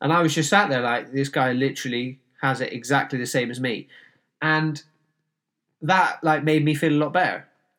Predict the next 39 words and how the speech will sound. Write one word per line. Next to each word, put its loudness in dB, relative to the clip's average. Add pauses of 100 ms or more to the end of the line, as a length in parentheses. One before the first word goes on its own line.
'Cause -4
before 2
that, 2
I -4
felt 0
like -2
a -4
bit 2
of 0
a 0
weirdo, -2 (640)
you -2
know? 0
And 2
I 2
think 2
a 2
lot 2
of -2
people 0
do. 2
A 0
lot 0
of -6
people 0
do -4
feel 0
weird. -2
They're -2
like, 0
"I -6
shouldn't -6
be -6
feeling -6
like -8
this. -6
Shouldn't -6
be -4
down." -6